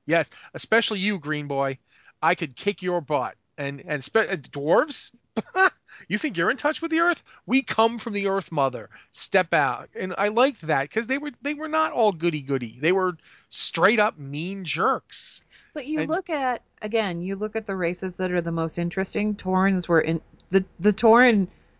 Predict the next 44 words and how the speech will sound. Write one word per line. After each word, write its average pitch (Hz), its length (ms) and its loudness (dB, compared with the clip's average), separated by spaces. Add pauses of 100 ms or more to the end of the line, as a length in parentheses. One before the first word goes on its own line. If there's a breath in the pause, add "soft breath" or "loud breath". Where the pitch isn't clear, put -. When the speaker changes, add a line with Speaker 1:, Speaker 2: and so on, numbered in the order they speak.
(140)
Speaker 2:
in 226 160 6
particular, 196 600 4
they 180 140 2
were 175 160 4
interesting 170 520 2
because 170 360 0
they 160 120 2
had 151 200 2
that 147 200 -2
conflict. 165 580 -2 (260 loud breath)
Dwarves 214 680 4
suddenly 214 440 2
got 202 240 4
interesting 226 720 0 (240 soft breath)
when 220 200 4
the 208 100 6
whole 208 300 0
thing 214 260 0
went 190 200 0
down 185 240 2
with 180 160 -2
Magni, 180 520 0
and 175 180 -2
suddenly 180 400 2
we 175 120 0
had 170 180 2
Moira 170 360 2
make 196 200 0
a 202 60 2
return. 214 460 2 (400 soft breath)
Speaker 1:
Oh, 233 140 6
yeah. 220 220 4 (100)
Speaker 2:
And 202 160 6
the 190 60 10
Speaker 1:
Very 190 60 2
Speaker 2:
whole, 202 100 6
Speaker 1:
much 180 100 -4
so. 131 280 -14
Speaker 2:
yeah, 226 380 4
that's 190 380 2
when 214 140 0
they 214 120 0
got 214 240 0
interesting. 185 760 -2